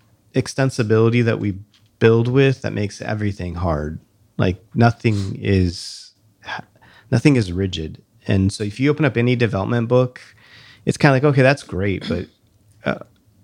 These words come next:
you know, they always start with, like, "Okay, and build the login page." It's like, no, you can't. Like, f-, like, you have to first build a C M S on top of it so that you can have login pages and you can have login block that you could put on any page and put a-,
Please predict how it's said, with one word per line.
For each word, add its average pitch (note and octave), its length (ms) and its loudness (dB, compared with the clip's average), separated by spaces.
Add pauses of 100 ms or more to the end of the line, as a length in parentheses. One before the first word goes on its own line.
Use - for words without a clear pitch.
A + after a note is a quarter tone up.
you - 380 -2
know, C3 80 6
they B2 120 4
always B2 320 6
start B2 280 0
with, A2 100 -2
like, G#2 160 0
"Okay, A2 480 2
and A2 180 -2
build C#3+ 360 4 (120)
the B2 220 2
login A#2+ 480 2
page." E2+ 560 -8 (540)
It's B2+ 220 -2
like, B2+ 280 0 (920)
no, D#3+ 140 4
you A#2+ 160 2
can't. D3 360 -2
Like, G2 220 -4
f-, - 160 -10
like, A2+ 300 0
you A#2 80 2
have B2 180 4
to A#2 100 -4
first A#2 320 -4
build A2+ 200 0
a G2+ 40 -6
C - 220 -8
M G#2 100 -2
S A2+ 220 -4
on F#2+ 140 -4
top B2 260 -4
of F#2+ 140 -6
it G2 160 -8
so - 120 -12
that G2+ 200 -6
you A2 120 -6
can A2+ 140 -6
have G2 360 -4
login G2+ 380 -4
pages G#2+ 760 2
and G#2 160 -8
you F#2 40 -10
can G2+ 120 -8
have G2+ 100 -2
login G2 380 -4
block G#2+ 380 -2
that G#2 100 -4
you G#2+ 80 -2
could G#2 120 -4
put - 140 -2
on F#2 100 -2
any C3 220 0
page G2+ 540 -6
and F#2+ 200 -10
put A2 140 -8
a-, - 140 -10